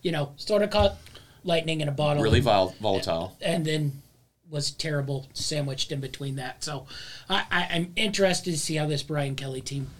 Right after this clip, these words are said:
Speaker 1: turns out, but, uh, I, I sort of just put him in the middle there 'cause I have no idea what's coming there. I put Mississippi State high. You look at their schedule, it's easily the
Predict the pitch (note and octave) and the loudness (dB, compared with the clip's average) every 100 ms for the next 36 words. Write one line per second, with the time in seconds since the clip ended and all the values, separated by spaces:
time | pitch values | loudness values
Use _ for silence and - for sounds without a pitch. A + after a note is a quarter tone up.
0 | - - E3+ E3 C#3+ D#3 D#3 D#3 - D3+ | -10 -6 -2 2 2 2 0 -2 -8 -6
1 | C#3 D3+ C#3+ C3+ - - D3+ D#3 D3 F3 | -6 -4 -6 -6 -18 -14 -6 -2 0 0
2 | D#3 D3 C#3+ - D3+ C#3 C3+ C#3 C#3 C#3 | 0 0 -4 -4 -4 -4 -2 -2 -2 -2
3 | C3+ C3+ C3 - _ _ - C#3 C3+ - | -4 -4 -6 -12 _ _ -10 -8 -6 -2
4 | C#3+ C#3+ C3 C3 C#3+ D3+ C3+ C3 - _ | -2 -2 -4 -2 0 0 -2 -6 -12 _
5 | - C#3+ C#3 C#3 C3+ - D3 C#3+ C#3 D3+ | -6 -2 -2 -2 -4 -6 -4 -4 -2 -2
6 | D#3 D3 - - - - - F#3+ F#3+ G#3 | -2 -4 -10 -18 -18 -20 -6 0 0 0
7 | G3+ F3 - D#3+ D#3+ D#3 - F#3+ D#3 E3+ | 0 0 0 -4 -4 -4 0 2 2 2
8 | D#3+ D#3 - - F3 E3 D#3 D3 C3+ - | 2 0 -8 -6 -2 0 -2 -2 -4 -4
9 | D3 D3 C#3+ D#3 C3+ - - - - - | -4 -4 -4 -6 -8 -6 -6 -4 -6 -10
10 | - - F3+ D3+ D#3 D3+ C#3+ | -18 -8 -4 -2 0 -2 -2